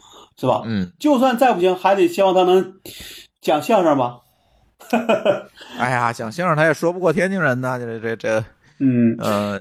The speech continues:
Speaker 1: 他讲的是一个非天津流派的，不就行了吗？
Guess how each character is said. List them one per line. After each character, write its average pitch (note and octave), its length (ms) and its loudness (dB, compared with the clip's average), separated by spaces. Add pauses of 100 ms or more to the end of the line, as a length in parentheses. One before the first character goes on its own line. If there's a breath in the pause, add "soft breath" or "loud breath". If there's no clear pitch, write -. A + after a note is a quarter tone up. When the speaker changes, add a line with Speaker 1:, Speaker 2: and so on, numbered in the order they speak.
(120)
Speaker 1:
他 E4 200 2
讲 D#3 340 2
的 A#3+ 160 2
是 A#3 140 0
一 B3+ 100 0
个 B3+ 140 2
非 D#4+ 260 2
天 D4+ 180 2
津 C#4+ 140 6
流 F3+ 160 2
派 C#4+ 240 2
的， E3+ 80 2
不 D3 80 -2
就 D#3+ 80 6
行 D3+ 180 0
了 C#3 160 2
吗？ C#3 140 0